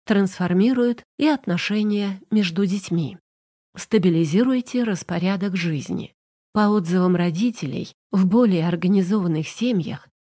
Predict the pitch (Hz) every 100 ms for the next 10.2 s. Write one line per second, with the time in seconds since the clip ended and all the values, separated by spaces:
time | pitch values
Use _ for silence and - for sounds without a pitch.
0 | _ 214 208 208 - 220 196 180 175 175
1 | 151 175 156 156 180 185 233 - _ -
2 | - 185 208 208 233 226 220 - 240 233
3 | 180 - - - - _ _ _ _ 214
4 | 269 214 247 247 233 233 226 220 220 -
5 | 170 139 - - _ - - 196 190 160
6 | 202 196 190 180 180 - 240 240 - 139
7 | - - _ _ 185 196 180 - 175 185
8 | 180 208 233 - 175 - 190 175 165 -
9 | 175 190 - 208 208 214 220 - - 151
10 | 180 -